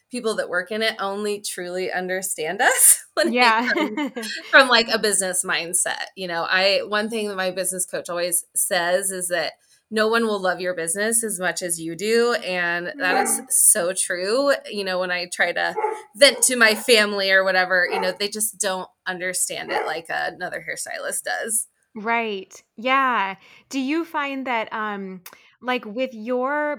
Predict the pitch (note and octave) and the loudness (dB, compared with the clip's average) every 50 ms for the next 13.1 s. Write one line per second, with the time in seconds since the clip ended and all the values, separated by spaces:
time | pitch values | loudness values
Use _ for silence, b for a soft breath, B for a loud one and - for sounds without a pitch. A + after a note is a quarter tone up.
0 | G#3 - A3+ A3+ A3 G#3+ A3+ G#3+ G#3 - - - - G3 F#3 F#3+ F#3+ - - - | -2 -2 0 0 0 -2 -4 -4 -6 -8 -12 -14 -10 -8 -8 -8 -8 -10 -12 -14
1 | - - - - C4 C4+ D4+ E4+ E4 B3+ - B3+ B3 B3 A#3+ A#3 A#3 A#3 A3+ - | -14 -12 -4 0 0 2 2 0 -2 -4 -6 -8 -6 -6 -4 -4 -6 -6 -8 -12
2 | _ - A#3 A#3 G#3 G#3+ G#3+ A#3 G#3+ G#3 G#3 G#3+ - _ _ _ - - - B3 | _ -10 -8 -8 -6 -6 -8 -8 -8 -8 -8 -10 -12 _ _ _ -10 -2 2 4
3 | A#3+ A#3+ A#3 A#3 A3 - - G3 E3+ C#3 C3 F#3+ F3+ A3+ A#3 A3+ A3+ A#3+ B3 A#3 | 4 4 2 0 -6 -8 -8 -8 -8 -8 -8 -8 -4 -4 -2 0 0 2 2 2
4 | A3+ - A3+ B3+ B3 B3+ C#4+ C#4 - C#4 D4 - - D4 D#4 D#4 D#4 D4+ C#4+ - | 0 2 0 0 2 0 0 0 0 0 -2 0 0 -2 -2 -2 -2 -4 -4 -4
5 | D4 C4 C4 A#3 A3 A3+ G#3 G3 G3 F#3+ G#3+ A3 A3 - B3 A#3 A3+ A3 - A#3 | -4 -6 -6 -6 -6 -8 -6 -6 -6 -6 -6 -6 -6 -6 -8 -8 -8 -8 -6 -6
6 | A3+ G#3+ G#3+ G#3+ G#3+ G#3 G#3+ - - - G#3 G3+ G3+ - - B3+ B3+ B3 C4+ C#4 | -2 0 0 0 0 0 -2 -2 -2 0 0 0 -2 0 2 2 2 2 0 -2
7 | C4+ C#4+ C#4+ C#4 C4+ B3+ b b b b b b b b A#3 G3 A#3+ A#3 B3+ B3 | -2 -2 -4 -4 -4 -6 b b b b b b b b -2 0 0 0 0 0
8 | - A#3+ A3 G#3+ - A3 G#3+ G3+ G3 G3 F#3+ - - - B3 A3+ A3+ A#3 A#3+ A#3+ | -2 -2 -4 -4 -6 -8 -8 -6 -6 -6 -8 -8 -6 -2 0 2 2 2 2 2
9 | B3 B3 A#3+ A#3+ A#3 A3+ _ _ _ _ _ _ _ _ _ _ _ _ _ _ | 0 0 -2 -4 -8 -12 _ _ _ _ _ _ _ _ _ _ _ _ _ _
10 | A3 A3+ G#3 C4+ C#4 C#4+ D#4 C#4+ B3+ B3+ A#3 A3+ A3 G3+ G#3+ G#3 G#3 - - - | -12 -4 0 0 2 2 2 0 0 0 2 2 2 2 0 -6 -6 -8 -8 -4
11 | G#3+ G3 F#3+ G3+ F#3 F3+ G3 G3+ F#3+ F3+ F3+ - G3+ G3+ G3 G3 F3+ G#3 F#3+ F3+ | -4 -4 -4 -4 -8 -8 -8 -6 -6 -6 -6 -8 -10 -10 -10 -10 -8 -8 -8 -6
12 | G3 A3+ B3 A3+ A#3+ A3+ A3 - - A#3+ A#3+ A#3 A3+ A3+ A3+ - - G#3 G3+ G3 | -4 -4 -2 0 0 0 -2 -2 -4 -2 0 0 0 0 -2 -2 0 0 0 0
13 | G3 | -2